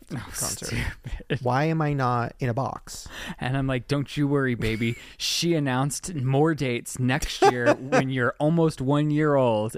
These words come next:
Speaker 1: and we're going to Miami."
Speaker 2: Yeah. Uh, no, it was incredible. Uh, honestly, uh, out of this entire process, there's been so many, like, "Oh, this is the best moment of my life." This tops all of those so far for me. Seeing the, I didn't know how we would see them moving.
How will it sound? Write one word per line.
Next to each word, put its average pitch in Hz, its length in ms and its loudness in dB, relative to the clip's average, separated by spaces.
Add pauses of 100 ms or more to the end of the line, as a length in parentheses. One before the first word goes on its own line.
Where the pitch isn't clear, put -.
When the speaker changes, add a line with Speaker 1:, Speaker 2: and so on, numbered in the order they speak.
Speaker 1:
and 120 240 0
we're 156 160 2
going 170 280 2
to 170 60 2
Miami." 143 640 2
Speaker 2:
Yeah. 160 120 -6 (720)
Uh, 202 280 4
no, 127 160 2
it 147 120 0
was 208 140 2
incredible. 131 520 -2
Uh, 139 80 0 (100)
honestly, 175 680 0 (160)
uh, 135 140 2 (100)
out 175 180 2
of 190 100 -4
this 170 180 -4
entire 143 400 -2
process, 131 600 -2
there's 123 140 -2
been 117 120 -2
so 117 240 -4
many, 127 220 -2
like, 117 260 -6 (120)
"Oh, 147 180 2
this 143 180 -4
is 127 60 -4
the 127 80 -4
best 113 180 -2
moment 120 200 -2
of 117 40 -2
my 104 100 -2
life." 107 200 -4 (340)
This 170 440 0 (440)
tops - 420 -2 (100)
all 110 220 0
of 107 120 -2
those 101 220 -4
so 113 140 -4
far 104 260 -6
for 123 200 -2
me. 104 280 -8 (260)
Seeing 175 680 0
the, 127 200 -2 (160)
I 208 120 -2
didn't 294 180 -2
know 208 100 0
how 175 320 0 (420)
we 180 120 2
would 170 140 2
see 190 140 -2
them 139 200 0
moving. 120 460 -2